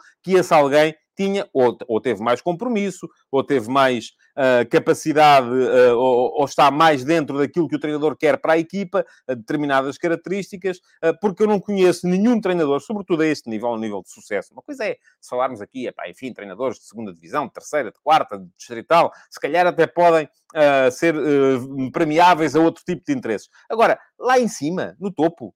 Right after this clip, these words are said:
um treinador quer o quê? Quer ganhar. Não quer ajudar o empresário A, nem o jogador B, nem os clu-, os jogadores do clube, eh, C. Não quer ganhar.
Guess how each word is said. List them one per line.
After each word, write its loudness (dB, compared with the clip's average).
um -12
treinador 0
quer 0
o -4
quê? -10
Quer -2
ganhar. -2
Não -4
quer 0
ajudar 2
o 4
empresário 2
A, 6
nem 0
o 2
jogador -2
B, 0
nem -4
os -8
clu-, -6
os -10
jogadores -2
do -6
clube, -2
eh, 6
C. -2
Não -6
quer 4
ganhar. 4